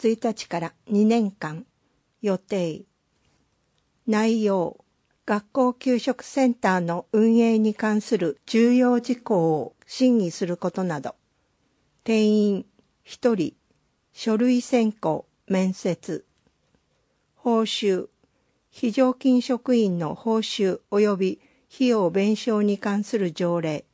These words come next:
に基づき支給。申し込み、問い合わせ先、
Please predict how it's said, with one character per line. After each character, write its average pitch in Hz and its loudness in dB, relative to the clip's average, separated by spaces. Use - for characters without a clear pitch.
に 233 2
基 202 -6
づ 214 -2
き - -6
支 - -14
給。 156 -6
申 214 4
し - -8
込 220 0
み、 202 0
問 208 2
い 208 4
合 196 2
わ 190 0
せ 196 0
先、 175 -6